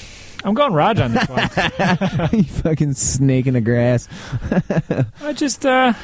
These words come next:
Speaker 1: yeah, I got that super unit. I think it's just gonna
Speaker 2: <laughs>
Speaker 1: can kill anything.
Speaker 2: Yeah, I bet you
Speaker 1: I don't
Speaker 2: pre-,
Speaker 1: foresee any,
Speaker 2: you
Speaker 1: any problems
Speaker 2: presuppose
Speaker 1: with this.
Speaker 2: that you could take out six units, one per turn with that,
Speaker 1: One
Speaker 2: don't
Speaker 1: per
Speaker 2: you?
Speaker 1: turn. I think that's what I said
Speaker 2: <laughs>
Speaker 1: before.
Speaker 2: Yeah.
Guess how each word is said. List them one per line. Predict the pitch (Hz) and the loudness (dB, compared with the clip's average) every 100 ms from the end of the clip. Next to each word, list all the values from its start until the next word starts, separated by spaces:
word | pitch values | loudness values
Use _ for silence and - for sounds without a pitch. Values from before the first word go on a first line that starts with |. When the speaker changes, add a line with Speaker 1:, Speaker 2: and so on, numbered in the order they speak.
| - 311 | -16 -8
Speaker 1:
yeah, | 302 | -2
I | 226 | 0
got | 208 | 2
that | 208 165 | 2 0
super | 214 220 | 0 0
unit. | 165 123 123 | 2 4 2
I | |
think | 135 165 | 0 -4
it's | 160 | -4
just | 165 - | -6 -2
gonna | 147 127 | -2 -2
Speaker 2:
<laughs> | - - 120 147 107 110 127 120 - _ - - | -2 0 2 4 4 4 0 -6 -18 _ -20 -8
Speaker 1:
can | 175 | -4
kill | - 165 | 0 0
anything. | 226 269 98 87 85 - | 0 -2 -4 -6 -6 0
Speaker 2:
Yeah, | 131 131 | 2 4
I | |
bet | 131 127 | 2 2
you | 131 | 2
Speaker 1:
I | |
don't | 185 | 2
Speaker 2:
pre-, | 139 | 2
Speaker 1:
foresee | 135 165 208 180 | 0 -2 0 2
any, | 214 226 | 2 4
Speaker 2:
you | 175 | 2
Speaker 1:
any | |
problems | - 180 190 | 2 2 2
Speaker 2:
presuppose | 156 156 156 165 165 | 2 2 2 2 0
Speaker 1:
with | 113 | -2
this. | 117 117 - | -2 -2 0
Speaker 2:
that | 147 | 2
you | 156 | 2
could | 156 | 0
take | - 151 139 | 0 -2 2
out | 135 131 - _ _ - | 2 2 -2 _ _ -6
six | - 170 - | -2 0 2
units, | 143 202 151 - - - - | 2 4 2 0 -6 -6 0
one | 156 151 | 0 2
per | 147 | 0
turn | - 165 302 | 0 0 2
with | 151 | 2
that, | 127 123 | 2 2
Speaker 1:
One | 147 | 2
Speaker 2:
don't | 160 | 2
Speaker 1:
per | 151 | 2
Speaker 2:
you? | 160 | 2
Speaker 1:
turn. | 185 143 | 0 -2
I | 127 | -2
think | 160 | 0
that's | 175 151 - | 0 0 -2
what | 147 | -2
I | 156 | -2
said | - 220 - | -2 -2 -2
Speaker 2:
<laughs> | |
Speaker 1:
before. | 107 110 107 113 | -4 -2 0 0
Speaker 2:
Yeah. | 110 | 2